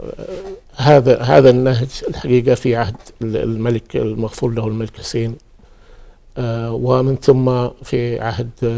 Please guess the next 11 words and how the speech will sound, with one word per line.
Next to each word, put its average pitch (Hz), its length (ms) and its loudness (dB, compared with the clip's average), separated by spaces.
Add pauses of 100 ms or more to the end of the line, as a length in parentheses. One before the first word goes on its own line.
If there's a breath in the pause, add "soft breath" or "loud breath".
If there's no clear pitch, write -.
(180)
جلالة 117 300 0
الملك 110 400 -6
عبد 107 160 -8
الله 107 260 -8
الثاني. 104 480 -14 (1400)
آه، 127 360 2 (200)
القدرة 170 680 6
على 151 680 6 (160)
مواجهة 147 760 6 (220)
المشكلات 139 720 2
بالمنطقة، 113 680 -8